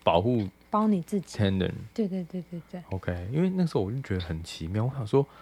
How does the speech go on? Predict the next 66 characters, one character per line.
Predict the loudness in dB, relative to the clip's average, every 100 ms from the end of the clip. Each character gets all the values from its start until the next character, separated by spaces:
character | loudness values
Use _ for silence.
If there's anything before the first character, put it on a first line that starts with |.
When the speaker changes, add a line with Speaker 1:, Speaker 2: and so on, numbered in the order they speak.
| -20 -20 _ -20 _ -20 -8
Speaker 1:
为 |
什 | -8 -6
么 | -6
我 | -6 -6
租 | -4 -2
你 | -2
的 | -4
房 | -8 -12 -14
子， | -16 -14
我 | -12
还 | -6 -2
要 | -2 -2
帮 | 0 2 2
你 | 0
的 | -4
房 | -8 -10 -10
子 | -8 -8 -6
保-， | -8 -8 -14 _ _
保 | -6 -4 -4
险？ | -4 -6 -8 -16 _
好 | -2 0 0
奇 | 0 0 0
怪。 | 2 0
Speaker 2:
哦， | -2 -8
没 | -6 -2
有。 |
Speaker 1:
我 | 0
说， | 0 -2 -12 -8
Speaker 2:
嗯。 | -4
Speaker 1:
房 | 0 4
子 | 2
坏 | 6 4 6
了， | 2 -2 -14 -20 _ _
Speaker 2:
关 | -4 -2 0
我 | -2
屁 | 0 2
事， | 4
Speaker 1:
关 | 4
我 | 6
屁 | 4 2
事 | 2
啊， | 0
Speaker 2:
是 | 0 -12 -16 -6
不 |
是？ |
Speaker 1:
我 | -2
是 | -2 -4
租 | -4 -4
户 | -2 0
欸， | 0
你 | 0 2
为 | 2
什 | 2
么 | 0
不 | -2 0
是 | 2
你 | 2 0
自 | -2 -6
己 | -4
来 | -4
保 | -4 -4
你 | -4 -4
的 |
保 | -4 -4
险？ | -6
Speaker 2:
<laughs> | -10